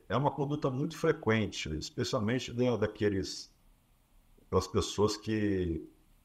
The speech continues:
ganham a sua, sua vida, digamos, é, comercializando produtos trazidos do, de outros países,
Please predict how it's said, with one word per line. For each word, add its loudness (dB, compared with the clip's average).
ganham 4
a 2
sua, 2
sua 2
vida, 2
digamos, -2
é, 2
comercializando 0
produtos 0
trazidos 0
do, -2
de -4
outros 2
países, 2